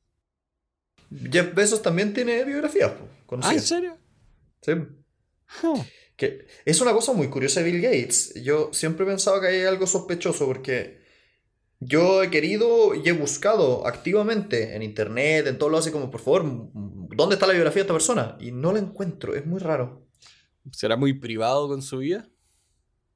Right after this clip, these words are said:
Speaker 1: Eso, o está pensando en a-, escribir una de él mismo y que nadie la, la haga.
Speaker 2: Mm, ¿qué, qué, qué será?
Speaker 1: O tal vez hizo cosas que no quiere que se sepan,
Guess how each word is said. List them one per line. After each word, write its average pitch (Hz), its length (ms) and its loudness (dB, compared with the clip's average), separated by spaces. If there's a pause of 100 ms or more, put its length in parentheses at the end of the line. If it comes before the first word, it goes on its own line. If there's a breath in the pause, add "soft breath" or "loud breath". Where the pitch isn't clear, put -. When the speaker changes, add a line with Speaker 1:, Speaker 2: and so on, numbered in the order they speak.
(800 loud breath)
Speaker 1:
Eso, 180 520 2
o 131 180 2
está 135 220 0
pensando 143 640 0
en 135 100 -4
a-, 127 180 0
escribir 131 380 -4
una 131 180 -2
de 127 80 2
él 127 100 0
mismo 143 600 -2
y 127 60 -6
que 120 100 -4
nadie 127 240 0
la, 120 420 -2
la 143 260 -2
haga. 131 580 -6 (1500 loud breath)
Speaker 2:
Mm, 147 260 -6 (420)
¿qué, 107 160 -2
qué, 110 340 -10
qué 120 120 -6
será? 95 380 -2 (1080 soft breath)
Speaker 1:
O 107 100 -2
tal 110 160 0
vez 131 320 2
hizo 131 260 -4
cosas 131 260 -2
que 135 120 -4
no 127 100 -2
quiere 135 180 4
que 120 80 0
se 107 140 -2
sepan, 139 540 0